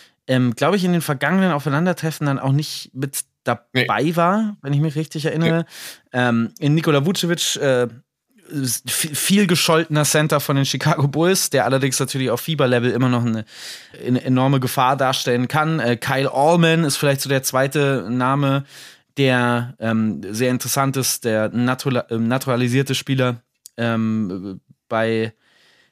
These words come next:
Speaker 1: äh, den Montenegrinern. Ansonsten ein Kader, das haben wir in den vergangenen Jahren auch schon immer wieder gesehen, der ziemlich unbalanciert ist, ne? Relativ viel Talent auf den großen Positionen,
Speaker 2: Ja.
Speaker 1: auch gutes europäisches Talent, aber der Backcourt und Perimeter ist einfach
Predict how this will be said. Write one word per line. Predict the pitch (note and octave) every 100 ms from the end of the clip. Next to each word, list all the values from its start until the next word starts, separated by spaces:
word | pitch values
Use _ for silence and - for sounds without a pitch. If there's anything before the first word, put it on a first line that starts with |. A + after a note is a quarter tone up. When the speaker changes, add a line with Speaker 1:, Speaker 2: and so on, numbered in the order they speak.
| _ _
Speaker 1:
äh, | D#2 D#2+ - E2
den | - B2 A2+
Montenegrinern. | A2+ A#2+ B2+ A#2+ A2 C3 C3+ B2+ B2+ A#2+ _ _ _ _
Ansonsten | D3 D3+ E3+ G3 - G3
ein | E3
Kader, | D#3+ D#3+ F#3+
das | D#3 D3+
haben | E3
wir | E3
in | D3+
den | D3
vergangenen | C#3+ C#3 F3+ D#3
Jahren | C#3+ D#3
auch | C#3
schon | D3+
immer | D3+ E3
wieder | D3+
gesehen, | C3+ D3
der | D3+ C3+
ziemlich | F3+ F3+ -
unbalanciert | F#3 D3+ A2+ G#2 G2 - G#2+ F2
ist, | E2
ne? | C#3 E3
Relativ | D#3 F3 - D#3
viel | - F3
Talent | D3+ C#3 F3
auf | C3
den | C#3+
großen | B2+ E3+ E3+
Positionen, | D#3 F3 D#3 F3+ F#3 G#3 A3 - -
Speaker 2:
Ja. | A2 -
Speaker 1:
auch | - A#2+ - -
gutes | - E3+ D#3 C#3
europäisches | C#3 C#3 D#3 D3+ D3+
Talent, | - C3+ D3+ F3 - -
aber | A2+ B2 A#2+ A2+
der | - A#2+ A2+
Backcourt | A2 C#3 - D3 C#3 -
und | A#2 A2+
Perimeter | B2 B2 B2+ A2 G2+ F#2+ -
ist | G#2+ -
einfach | G#2 G#2+ -